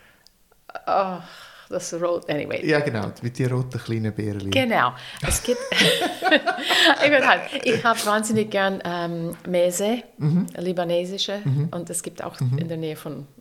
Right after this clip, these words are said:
Speaker 1: von, von der Wohnung, äh, so ein paar so, ähm, kleine, kleine, kleine Beizli,
Speaker 2: Mhm.
Speaker 1: wo sie die Mese frisch vorbereitet.
Speaker 2: Ja.
Speaker 1: Das sind super. Und ich kann anfangen, selber machen.
Speaker 2: Okay.
Speaker 1: Und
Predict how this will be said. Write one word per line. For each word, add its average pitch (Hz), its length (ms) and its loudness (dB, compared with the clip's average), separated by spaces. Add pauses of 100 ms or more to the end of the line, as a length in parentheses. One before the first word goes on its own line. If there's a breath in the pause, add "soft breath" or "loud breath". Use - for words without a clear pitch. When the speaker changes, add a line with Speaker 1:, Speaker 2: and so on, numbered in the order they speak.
(800)
Speaker 1:
von, 151 280 -10 (160)
von 151 220 -12
der 151 120 -10
Wohnung, 160 300 -8 (500 loud breath)
äh, 156 440 -12
so 160 340 -8
ein 175 180 -10 (200)
paar 156 340 -10
so, 160 440 -10
ähm, 147 600 -14
kleine, 214 500 0
kleine, 190 420 -4
kleine 175 320 -4
Beizli, 170 640 -2 (180 loud breath)
Speaker 2:
Mhm. 143 180 2
Speaker 1:
wo 180 100 2
sie 175 160 -2
die 165 120 -6
Mese 160 380 -4 (320)
frisch - 340 -4
vorbereitet. 147 640 -8
Speaker 2:
Ja. 127 120 0 (120)
Speaker 1:
Das - 120 -12
sind 165 160 -12
super. 175 340 -4 (360 loud breath)
Und 185 280 -10 (380 loud breath)
ich 190 120 -10
kann 196 180 -4
anfangen, 175 420 -4
selber 165 360 -2 (200)
machen. 143 420 -6
Speaker 2:
Okay. 147 320 -2 (120)
Speaker 1:
Und 185 260 -4